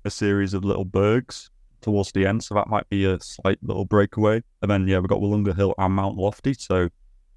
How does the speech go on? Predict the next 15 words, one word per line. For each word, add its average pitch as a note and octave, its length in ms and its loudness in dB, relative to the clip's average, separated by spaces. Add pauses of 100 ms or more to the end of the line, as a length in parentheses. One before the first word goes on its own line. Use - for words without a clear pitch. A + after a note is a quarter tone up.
(1120)
it's G2+ 140 -8
quite D3+ 340 2
a D3+ 40 -4
hard, A2 420 2 (320)
or G2 140 0 (180)
one D3 120 0
of C#3 60 0
the A2 60 -2
harder G#2 480 2
Tour F#2 260 -4
Down F2+ 140 -2
Under F2+ 180 -2
profiles F#2 600 2
in F#2+ 180 -2
there F2 240 0